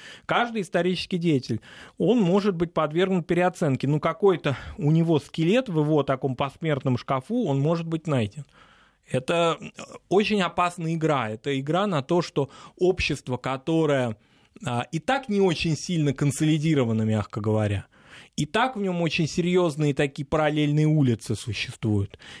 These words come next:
Это не мононациональное общество. Вот, допустим, поляки, о которых мы часто говорим и которые часто напоминают нам о себе, они могут разделяться. Вот последние президентские выборы в Польше, прошедшие буквально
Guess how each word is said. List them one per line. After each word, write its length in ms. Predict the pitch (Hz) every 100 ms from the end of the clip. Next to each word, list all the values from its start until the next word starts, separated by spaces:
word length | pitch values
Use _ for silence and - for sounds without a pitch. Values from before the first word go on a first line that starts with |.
| -
Это 180 | 160 202
не 160 | 214
мононациональное 1040 | 220 220 208 170 143 131 139 139 131 127 127
общество. 440 | 110 - - 120
Вот, 80 | 123
допустим, 500 | 143 151 165 - 143
поляки, 400 | 160 175 254 220
о 60 |
которых 340 | 156 147 147 135
мы 140 | 147
часто 340 | - 156 - 139
говорим 420 | 131 135 175 208
и 40 |
которые 340 | 139 131 139 131
часто 320 | 170 160 135
напоминают 640 | 127 117 135 143 143 120
нам 280 | 113 127 113
о 80 | 110
себе, 400 | - 151 196 285 - - - - - -
они 320 | 127 147 220
могут 540 | 220 262 170 135 - -
разделяться. 760 | - 139 123 156 165 123 - -
Вот 140 | 107
последние 540 | - 120 - 139 135 123
президентские 580 | 135 123 135 131 -
выборы 300 | 143 135 131
в 80 | 113
Польше, 320 | - 226 -
прошедшие 580 | - 135 127 127 - 131 - - - - -
буквально 540 | 139 - 131 127 117